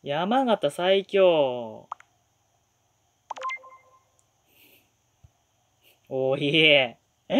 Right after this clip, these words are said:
ちょっと、俺の頑張りが。いい加減にしてよ。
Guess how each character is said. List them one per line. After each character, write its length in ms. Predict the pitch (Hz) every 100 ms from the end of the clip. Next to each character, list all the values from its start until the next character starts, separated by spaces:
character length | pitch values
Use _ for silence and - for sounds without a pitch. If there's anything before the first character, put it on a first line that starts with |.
| 320 311 311 285 226 -
ち 140 | 175
ょ 180 | 170 185
っ 80 | - _
と、 680 | - 190 196 190 165 127 -
俺 260 | - 170 220
の 140 | 233
頑 240 | 214 220 220
張 140 | 233
り 140 | 208 175
が。 260 | 156 170 _ _ _ _ _ _ _ _ _ _ _ _ _ _ _ _ 784 784 784 784 784 784 784 784 784 - 784 784 784 -
い 60 | 190
い 60 |
加 120 | -
減 180 | 254 240
に 80 | 233
し 100 | -
て 100 | 214
よ。 440 | 165 127 113 151